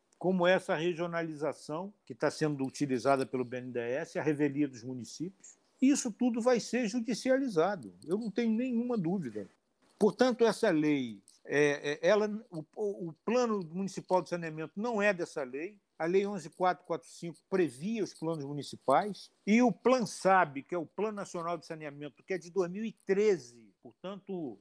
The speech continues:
foi feito ontem, eles simplesmente ignoraram, porque tá com, tá contemplado lá os planos municipais na, na, no Plan sab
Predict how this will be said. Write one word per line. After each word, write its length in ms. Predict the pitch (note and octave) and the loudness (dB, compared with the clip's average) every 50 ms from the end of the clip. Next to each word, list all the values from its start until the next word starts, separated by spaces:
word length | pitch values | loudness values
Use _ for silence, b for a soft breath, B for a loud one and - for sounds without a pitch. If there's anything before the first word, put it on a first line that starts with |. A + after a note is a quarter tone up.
| _ _ _ _ _ | _ _ _ _ _
foi 140 | - C#3 C3 | -2 -2 -2
feito 420 | - - E3 F3 F3+ - F3+ D3+ | 0 2 2 2 2 2 0 2
ontem, 520 | D3+ E3 E3+ D#3 B2+ - A2+ G2+ F#2+ - _ _ _ _ - | 2 2 0 -2 -4 -8 -12 -12 -12 -14 _ _ _ _ 2
eles 240 | - G#3 A3+ G3 - | 2 2 2 2 -2
simplesmente 1160 | - - A#3+ B3 - - A3 F#3 D3 D#3 E3 E3 D#3+ D#3 - - - - - C#3 B2+ A#2 G#2+ - _ _ _ - | -4 -4 -4 -4 -4 -2 -2 -2 -2 -2 -2 -2 -2 -4 -6 -10 -12 -8 -4 -4 -4 -4 -6 -8 _ _ _ -10
ignoraram, 800 | D3+ D#3 D3+ F3 F3 E3+ D#3+ D3+ C#3+ D3 D3+ F3 G3+ A3 A#3 A#3+ _ _ _ _ - | -8 -4 -2 -2 0 2 2 4 6 6 6 6 4 2 -4 -12 _ _ _ _ -14
porque 260 | D#3 - - E3 D#3+ | -12 -6 -4 -4 -4
tá 240 | D#3 - - G3 F#3 | -2 0 0 0 0
com, 240 | - - F3+ E3+ | 0 -6 -12 -12
tá 440 | - - - E3 E3 D#3+ D#3 D3 C3 _ | -6 -2 0 0 2 2 0 -2 -6 _
contemplado 720 | - D#3+ C#3+ - D#3 C3+ - - D3 D3+ D3+ D3 C3 C3 | -12 -14 -14 -12 -14 -14 -12 -8 -6 -4 -4 -4 -6 -8
lá 280 | B2+ B2 C3+ D#3 G3 G3 | -8 -8 -8 -8 -8 -10
os 120 | E3 - _ | -12 -14 _
planos 320 | _ - C#3 C#3+ C3+ B2+ | _ -14 -14 -12 -12 -14
municipais 680 | B2 C3 B2+ A2 - B2 - _ - C#3 E3 F#3 G3 - _ _ _ _ _ - | -14 -14 -14 -14 -14 -16 -12 _ -4 -4 -4 -4 -6 -14 _ _ _ _ _ -10
na, 420 | - B2+ C#3 C#3 C3+ C3 A#2 - A#2+ | -4 0 2 4 4 2 2 -2 -6
na, 600 | A#2+ B2 B2 A#2 A2+ A2+ G#2+ G2+ G2 - A2+ - _ _ _ _ _ _ _ - | -6 -4 -2 -2 -2 -2 -4 -4 -6 -10 -14 -20 _ _ _ _ _ _ _ -12
no 100 | B2+ A#2+ | -10 -6
Plan 220 | - C3+ C3 B2+ | -4 -4 -4 -4
sab 420 | - - - C3+ D3 F3 F#3 F3 | -4 -4 -2 0 0 0 -2 -6